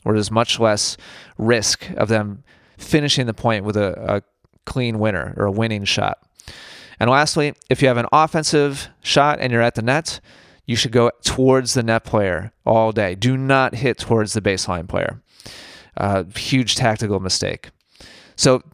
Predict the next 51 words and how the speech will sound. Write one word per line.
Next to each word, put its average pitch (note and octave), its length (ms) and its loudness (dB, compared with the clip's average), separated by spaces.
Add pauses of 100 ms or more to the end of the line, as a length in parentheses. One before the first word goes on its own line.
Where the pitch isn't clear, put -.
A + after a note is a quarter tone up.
(140)
there's B2+ 260 4
your C3+ 80 4
plan C3+ 320 0
A D3 140 0
for C3+ 140 -4
doubles. B2+ 500 -2 (880)
You G#2+ 120 0
have A#2 160 4
a C3 40 2
choice C#3 500 2
usually A#2+ 440 2
between G#2+ 280 -2
a G#2 40 -4
baseline B2+ 400 0
player C3 220 4
and A#2 200 -2
a A2 40 -4
net A2 200 0
player. F#2+ 360 -4 (520)
Uh, G2 200 0
when A2 140 0
you're A2+ 120 2
on C3 140 2
the C#3 60 0
baseline, C#3+ 440 2
keep C3 180 -2
it C3 80 4
away D3 200 4
from C3 180 -8
the A2 60 -4
net G#2 180 -2
player. - 340 -4 (200)
If - 180 -4
you're G#2 140 0
at A#2 180 2
the B2+ 80 0
net C3 300 -2 (160)
and G#2+ 100 -4
you're G#2+ 100 0
defensive, D3 640 -2 (260)
hit C3+ 200 0
it C3+ 100 0
towards A#2+ 300 0
the A2+ 80 -4
baseline A2 460 0
player. F#2+ 360 -6 (140)
If G2 100 -4
it's A2 160 -2
neutral, D3 320 2
your D3 220 2
choice, D#3+ 500 0